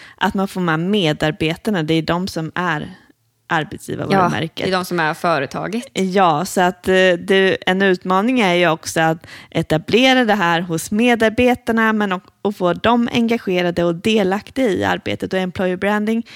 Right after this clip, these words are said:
Speaker 1: eh, är ju en väldigt stor fråga. Sociala medier är ju en del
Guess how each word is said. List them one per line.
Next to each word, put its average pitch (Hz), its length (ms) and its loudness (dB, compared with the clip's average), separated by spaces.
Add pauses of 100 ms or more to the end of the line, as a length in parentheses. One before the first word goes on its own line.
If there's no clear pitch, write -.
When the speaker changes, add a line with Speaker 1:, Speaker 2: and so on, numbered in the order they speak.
(360)
Speaker 1:
eh, 175 300 0 (300)
är 190 100 4
ju 180 80 4
en 170 340 0
väldigt 170 220 -2
stor 170 420 -2
fråga. 185 640 0
Sociala 180 440 -2
medier 185 440 -2
är 170 100 2
ju 170 340 0
en 208 360 -2
del 180 360 -2